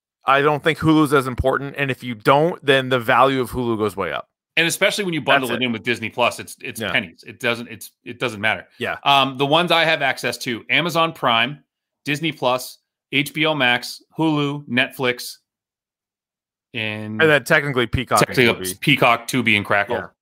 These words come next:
Speaker 2: But
Speaker 1: Yeah.
Speaker 2: yeah. So I just, the only thing I ha-, I think I have Hu-, I have Hulu and you don't, but I also have E S,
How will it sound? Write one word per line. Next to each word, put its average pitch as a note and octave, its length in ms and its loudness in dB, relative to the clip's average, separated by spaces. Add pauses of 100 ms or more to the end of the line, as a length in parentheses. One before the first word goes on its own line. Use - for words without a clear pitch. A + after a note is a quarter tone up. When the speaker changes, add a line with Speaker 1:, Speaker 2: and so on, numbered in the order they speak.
(100)
Speaker 2:
But F#2+ 160 -8
Speaker 1:
Yeah. G#2 140 -10 (500)
Speaker 2:
yeah. G2+ 200 0
So D3 140 0
I D3+ 180 8
just, F3 280 -2
the D#3+ 100 2
only F#3+ 140 4
thing F3 120 2
I D3+ 80 4
ha-, C#3 120 0
I C3 100 4
think C#3 140 -2
I C#3 80 4
have B2 360 0 (240)
Hu-, - 200 -8 (300)
I C#3+ 140 4
have C#3+ 160 4
Hulu B2+ 360 -2
and A2 80 -6
you A2 100 -8
don't, G2+ 280 -2
but B2+ 100 2
I C3 60 4
also C3+ 240 2
have A#2+ 120 2
E A#2 100 0
S, A#2 80 -2